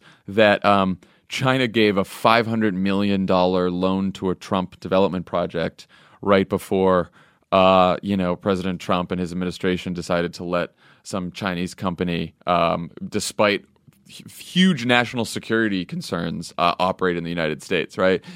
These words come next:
So you can also draw, like, as you, as with everything else, when Trump makes deals, they benefit Donald Trump and they don't benefit you.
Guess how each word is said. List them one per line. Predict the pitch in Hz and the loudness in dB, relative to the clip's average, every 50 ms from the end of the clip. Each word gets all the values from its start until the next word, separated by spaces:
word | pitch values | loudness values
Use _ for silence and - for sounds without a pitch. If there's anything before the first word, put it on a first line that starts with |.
| 143 | -10
So | - - | -4 -2
you | 135 131 | -2 0
can | 151 147 | 2 4
also | 151 165 160 165 | 4 4 4 2
draw, | 147 123 131 | 2 2 2
like, | 123 113 104 98 - - - 139 - _ - | 4 4 2 0 -4 -14 -20 -20 -8 _ 2
as | 123 143 139 123 127 | 4 4 4 2 -2
you, | 135 - - 120 120 - - | -4 -4 -4 -8 -6 -2 2
as | 135 160 190 180 | 2 4 4 4
with | 165 170 160 165 | 2 0 2 2
everything | 147 135 143 143 - 139 127 117 | 2 0 0 -2 -4 -4 -2 0
else, | 117 104 90 87 85 - - - - _ _ _ _ _ - | 2 2 2 2 0 -4 -12 -18 -20 _ _ _ _ _ -8
when | - 113 113 | -6 -6 -4
Trump | 98 - 139 135 - - | -2 0 0 0 0 0
makes | 113 113 113 - - - | -2 -2 -2 -4 -4 -2
deals, | 120 110 104 92 87 85 82 - - - _ _ _ _ _ - | 0 2 2 2 2 0 -2 -4 -10 -18 _ _ _ _ _ -2
they | 113 110 | 0 0
benefit | 98 104 117 123 123 - - 113 107 | 2 2 2 0 0 -2 -6 -6 -4
Donald | 110 110 107 104 101 90 | -4 -4 -4 -4 -6 -8
Trump | - - 107 90 - - - - _ _ _ - | -6 -4 -4 -4 -4 -4 -10 -18 _ _ _ -10
and | - 101 98 | -6 -4 -4
they | 92 | -4
don't | 85 95 92 82 - | -4 -4 -6 -6 -6
benefit | 90 90 87 - - - - | -8 -8 -8 -8 -10 -10 -10
you. | 50 - | -10 -16